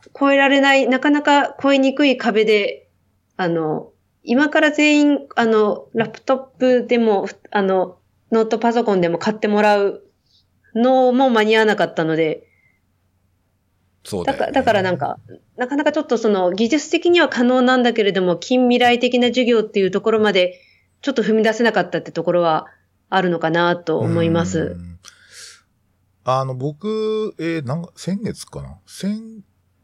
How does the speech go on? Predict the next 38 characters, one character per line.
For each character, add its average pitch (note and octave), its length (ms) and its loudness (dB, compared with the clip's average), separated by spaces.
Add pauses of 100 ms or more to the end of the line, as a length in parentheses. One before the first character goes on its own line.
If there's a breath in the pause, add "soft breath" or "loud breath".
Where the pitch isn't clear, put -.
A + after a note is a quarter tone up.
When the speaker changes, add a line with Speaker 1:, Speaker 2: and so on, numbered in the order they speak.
(540)
Speaker 2:
月 - 140 -10
じ A3+ 60 0
ゃ F#3+ 40 2
な E3 60 0
い - 20 -4
や、 F2 60 -6
Speaker 1:
は D#2 80 -12
い。 - 40 -18
Speaker 2:
今 F3+ 220 -4
月 G#3+ 180 -10
か。 - 280 -8
今 G3 300 -6
月、 A3+ 220 -12
ん？ A#2+ 80 -4 (100)
い A#2 60 -10
つ - 60 -14
だ G#2+ 60 -8
っ - 40 -8
た D#2 60 -12
っ - 40 -12
け - 100 -18
な？ - 100 -20 (160)
え - 60 -8 (120)
ー F#2 40 -8
と、 G2+ 300 -6
と - 300 -6
に F#3+ 60 -2
か - 0 -
く C#3 40 -8
ち - 80 -10
ょ - 20 -6
っ - 40 -8
と G2+ 100 -8 (320)
最 F3+ 260 -4
近 F#3 180 -4
で - 100 -4
す - 160 -14
ね、 - 200 -16